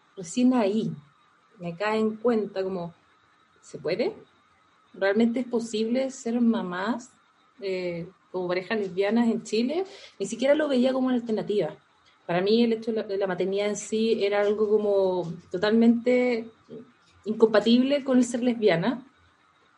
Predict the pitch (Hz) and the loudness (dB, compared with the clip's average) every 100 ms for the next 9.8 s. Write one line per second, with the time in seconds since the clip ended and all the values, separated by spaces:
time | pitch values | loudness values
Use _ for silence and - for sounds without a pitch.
0 | _ _ _ _ 185 - 202 196 196 190 | _ _ _ _ -12 0 0 2 -2 0
1 | 190 196 214 208 202 220 226 233 233 214 | 0 -2 -4 0 4 2 0 -4 -2 -4
2 | 196 190 175 160 160 165 _ _ _ _ | -4 -4 -4 -6 -8 -14 _ _ _ _
3 | 185 175 175 170 202 208 214 - 180 180 | -4 -2 -2 -2 0 2 0 -2 -6 -2
4 | 208 196 - 202 175 165 180 190 190 196 | -4 -2 0 2 2 -2 -2 -4 -4 -4
5 | 220 220 208 196 202 214 220 208 208 - | -6 -6 -2 -2 -2 -4 -2 -2 -4 -16
6 | - _ 180 180 170 165 165 180 180 185 | -20 _ 0 2 2 0 -2 -4 -4 -4
7 | 190 196 190 196 196 190 - 196 196 185 | -2 -4 -2 -6 -4 -6 -2 -2 -2 0
8 | 196 196 196 175 196 190 185 185 190 190 | 0 0 -4 -6 -6 -6 -4 -4 -2 -2
9 | 185 170 165 165 165 170 185 | -2 -6 -8 -8 -6 -6 -8